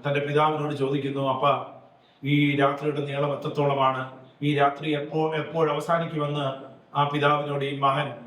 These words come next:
വളരെ വേദനയോടും ഭയത്തോടും ചോദിക്കുകയാണ്. അപ്പോൾ ഈ പിതാവ് പറഞ്ഞു, "മകനെ,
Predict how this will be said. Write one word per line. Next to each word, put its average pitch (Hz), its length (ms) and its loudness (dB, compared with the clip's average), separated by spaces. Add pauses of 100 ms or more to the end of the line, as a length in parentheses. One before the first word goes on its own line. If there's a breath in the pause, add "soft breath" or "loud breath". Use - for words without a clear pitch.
(140)
വളരെ 147 200 4
വേദനയോടും 143 640 0
ഭയത്തോടും 135 460 -4
ചോദിക്കുകയാണ്. 127 640 -4 (580)
അപ്പോൾ 143 280 4
ഈ 143 120 0
പിതാവ് 151 340 2
പറഞ്ഞു, 143 300 -2
"മകനെ, 143 520 -4